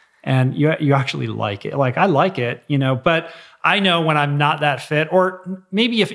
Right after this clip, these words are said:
even if I'm fit, but it's the beginning of a season, and it's like, "Okay, I've got a, a three-hour ride, you know, and I have to maintain a certain level of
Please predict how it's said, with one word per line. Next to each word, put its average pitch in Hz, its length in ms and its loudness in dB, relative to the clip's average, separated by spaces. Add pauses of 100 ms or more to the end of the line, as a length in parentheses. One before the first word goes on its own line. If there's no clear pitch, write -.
even 202 180 2
if 185 120 -2
I'm 151 140 0
fit, 156 300 -2
but 139 120 -2
it's 131 100 -6
the 131 60 -8
beginning 131 340 0
of 123 80 -2
a 123 40 -4
season, 127 440 -2
and 127 80 -8
it's 113 120 -6
like, 120 140 -4
"Okay, 127 200 -2
I've 113 200 0
got 123 180 2
a, 113 260 0 (520)
a 127 40 -8
three-hour 120 480 0
ride, - 420 -6 (220)
you - 140 -8
know, - 140 -6
and 113 160 -8
I 107 60 -6
have 113 200 -4
to 113 180 -6 (100)
maintain 117 500 -4
a 110 60 -4
certain 110 560 -6
level 110 300 -6
of 110 100 -16